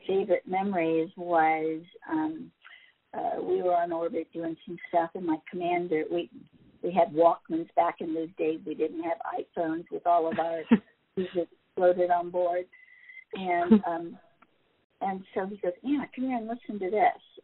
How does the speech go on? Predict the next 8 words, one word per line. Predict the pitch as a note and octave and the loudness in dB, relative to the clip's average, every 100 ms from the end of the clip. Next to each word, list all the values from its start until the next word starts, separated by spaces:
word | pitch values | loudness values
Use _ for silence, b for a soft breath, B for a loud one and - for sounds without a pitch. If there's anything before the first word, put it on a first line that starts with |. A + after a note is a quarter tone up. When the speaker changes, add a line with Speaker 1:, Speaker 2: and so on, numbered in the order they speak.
| - | -6
Speaker 1:
And, | - E3+ E3+ E3 - D#3+ | -2 -2 -2 -6 -6 -2
um, | D#3+ D3+ D#3 b b b _ - | -2 -2 -6 b b b _ 0
so | F3 | 2
he | F3+ - | 2 -4
took | F#3 | 0
out, | - - - _ | 2 2 -2 _
you | |
know, | C4+ | -4